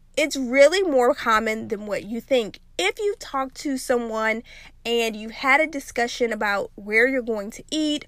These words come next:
or where you will vacation, which movie you're going to watch, those are everyday negotiations. You are making a decision on something. And oftentimes we think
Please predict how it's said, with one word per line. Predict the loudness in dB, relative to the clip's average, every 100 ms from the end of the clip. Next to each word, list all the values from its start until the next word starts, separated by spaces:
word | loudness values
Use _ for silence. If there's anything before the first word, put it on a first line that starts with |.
| -20 -20 -20 -6
or | -4
where | -2 2 2
you | 2
will | -2
vacation, | 0 -4 -4 0 0 0 0 0
which | -4 -8 -4
movie | -2 0
you're | -2 -2 0
going | 0 0 -2
to | -4
watch, | 0 0 0 -4 -18 -20 -20 -20 -20 -12
those | 0 2 2 0 -6
are | -2 2 2 2 -2 -18 -4
everyday | -2 0 0 0 0 -2
negotiations. | -4 -6 -6 0 4 4 2 -6 -8 -12 -16 -20 -20 -20 -10
You | -6 -4 -4 -2
are | 2 6 6 4 0
making | -10 0 0 2 0 2
a |
decision | 0 -2 -2 -2 -2
on | -6 -8
something. | -8 -10 -8 -14 -12
And | -8 -2
oftentimes | -2 -2 -8 -6 -6 -6
we | -2
think | -2 -2